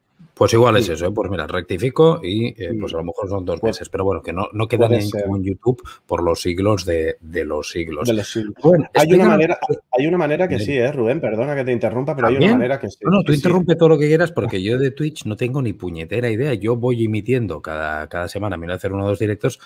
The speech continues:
Speaker 1: pero es que no me, no me, no me he parado a mirar cómo va, la verdad. Por eso me
Speaker 2: Pues
Speaker 1: ayudará
Speaker 2: mira,
Speaker 1: también que me expliques.
Speaker 2: Pues mira, por ejemplo, hay una manera que es destacar los vídeos y cuando destacas los vídeos, en
Speaker 1: Ajá.
Speaker 2: teoría se quedan para siempre.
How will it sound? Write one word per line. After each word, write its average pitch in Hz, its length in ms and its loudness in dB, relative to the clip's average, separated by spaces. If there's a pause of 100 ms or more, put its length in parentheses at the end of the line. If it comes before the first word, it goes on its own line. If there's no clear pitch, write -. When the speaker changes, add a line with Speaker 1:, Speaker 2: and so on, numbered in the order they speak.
(120)
Speaker 1:
pero 82 120 -4
es - 80 -14
que 82 100 -12
no 85 100 -12
me, 107 220 -2
no 98 160 -4
me, 101 160 -8 (140)
no 92 140 -14
me 104 120 -8
he - 20 -8
parado 92 280 -6
a 82 40 -6
mirar 87 240 -6
cómo 80 220 -12
va, 107 180 -8
la 92 80 -8
verdad. 87 240 -4 (220)
Por 87 100 -14
eso 92 120 -8
me 92 60 0
Speaker 2:
Pues 90 100 2
Speaker 1:
ayudará 95 120 6
Speaker 2:
mira, 98 140 4
Speaker 1:
también 95 220 2
que - 100 -20
me 78 40 -8
expliques. - 400 -6 (480)
Speaker 2:
Pues 127 160 2
mira, 131 200 4
por 120 140 2
ejemplo, 147 680 2
hay 127 240 2
una 147 240 2
manera 147 500 0
que 127 100 0
es 120 80 0
destacar 120 460 -2
los 113 160 -2
vídeos 113 460 -4
y 101 80 -10
cuando 113 240 -2
destacas 123 440 -2
los 127 160 -2
vídeos, 139 360 -2
en 123 60 0
Speaker 1:
Ajá. 113 80 0
Speaker 2:
teoría 117 180 2
se 139 100 -4
quedan 127 180 0
para 120 200 -2
siempre. 110 460 -6